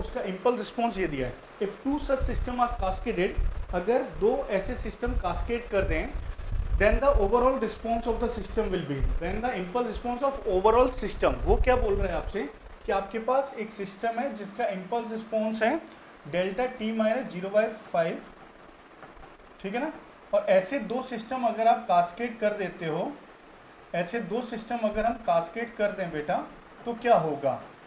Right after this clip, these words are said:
अच्छा, आपको अगर पता है कि जब आप कास्केड करोगे टाइम डोमेन में तो क्या होगा? एस डोमेन में मल्टीप्लाई हो जाएगा बेटा,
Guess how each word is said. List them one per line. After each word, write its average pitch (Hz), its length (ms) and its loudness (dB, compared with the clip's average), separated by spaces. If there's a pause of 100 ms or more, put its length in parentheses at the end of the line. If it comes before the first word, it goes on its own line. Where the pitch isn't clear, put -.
अच्छा, 202 220 2
आपको 180 440 2
अगर 247 120 -4 (120)
पता 233 120 0
है 254 280 0
कि 294 180 -6 (1160)
जब 220 180 6
आप 254 180 2
कास्केड 220 460 4
करोगे 262 300 4
टाइम 226 320 2
डोमेन 226 240 0
में 254 240 0
तो 262 120 0 (120)
क्या 233 100 2
होगा? 254 360 2 (140)
एस 220 240 2
डोमेन 254 200 -4
में 269 180 -2
मल्टीप्लाई 240 420 0
हो 269 120 4
जाएगा 269 280 2
बेटा, 269 200 -2